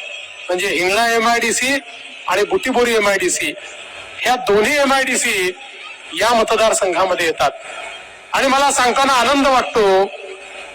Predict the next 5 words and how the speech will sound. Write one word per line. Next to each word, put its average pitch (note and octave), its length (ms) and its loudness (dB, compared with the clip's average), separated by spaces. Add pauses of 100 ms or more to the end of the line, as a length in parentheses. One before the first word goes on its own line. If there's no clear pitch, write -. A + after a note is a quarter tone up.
की A3+ 100 0
आपण B3+ 400 2
समृद्धी B3+ 760 2
महामार्ग A#3+ 640 4 (240)
बनवल्यानंतर A3 1080 2